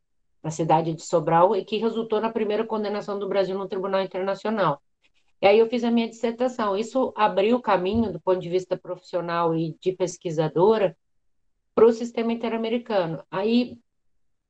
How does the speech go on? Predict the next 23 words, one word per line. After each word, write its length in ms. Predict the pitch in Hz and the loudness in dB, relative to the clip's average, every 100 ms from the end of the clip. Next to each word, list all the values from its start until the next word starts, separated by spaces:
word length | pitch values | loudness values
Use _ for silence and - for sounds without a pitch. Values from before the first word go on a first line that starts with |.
| _ _ - | _ _ -18
por 120 | - | -8
conta 400 | 208 220 226 208 | -4 -4 -4 -6
disso, 440 | 165 196 226 254 | -2 -2 -2 -4
claro, 320 | - 170 190 | 2 4 4
da, 160 | 170 156 | 0 -2
da, 320 | 151 156 156 | -2 -2 -2
das 320 | 147 170 170 | 0 2 2
minhas 240 | 165 170 165 | 2 -4 -4
pesquisas, 520 | 170 - 180 165 170 | -8 0 0 2 0
mas 160 | 185 190 | -2 0
também 280 | 196 196 | 0 2
da 100 | 247 | 4
minha 200 | 254 214 | 4 2
militância 500 | 196 180 170 180 170 | 0 -2 -2 -2 -2
política, 600 | 170 165 156 208 240 - 180 | -6 -4 2 2 2 0 0
do 100 | 160 | 2
meu 120 | 165 | 0
ativismo 720 | 165 - 151 160 196 226 180 | -2 -4 -2 2 4 2 0
como 300 | - 156 160 | 0 2 2
advogada 540 | 160 160 160 160 165 | 2 4 4 6 4
de 120 | 156 151 | -2 -4
direitos 340 | 160 156 - | -2 -2 -4
humanos, 500 | 147 160 208 220 185 | -2 0 2 0 -6